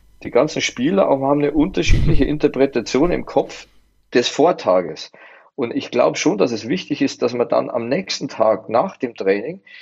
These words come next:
mit drei, vier einheitlichen Punkten rausgeht, dass jeder halt, ähm, dass sie das nicht verselbstständigt und Besprechung aufteilen in die, man sagt ja immer Spiel, ähm,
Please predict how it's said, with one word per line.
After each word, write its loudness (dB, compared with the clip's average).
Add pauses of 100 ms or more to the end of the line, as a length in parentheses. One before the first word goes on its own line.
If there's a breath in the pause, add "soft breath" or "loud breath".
(300 loud breath)
mit -6 (120)
drei, 2
vier -2
einheitlichen -2
Punkten -10
rausgeht, -4 (300 loud breath)
dass 0
jeder 2
halt, -4
ähm, -2
dass -2
sie -6
das -6
nicht -4
verselbstständigt -2 (320 loud breath)
und -6 (280)
Besprechung -2
aufteilen -2
in -8
die, -4 (140)
man -4
sagt -2
ja 2
immer 0
Spiel, -2 (160)
ähm, -8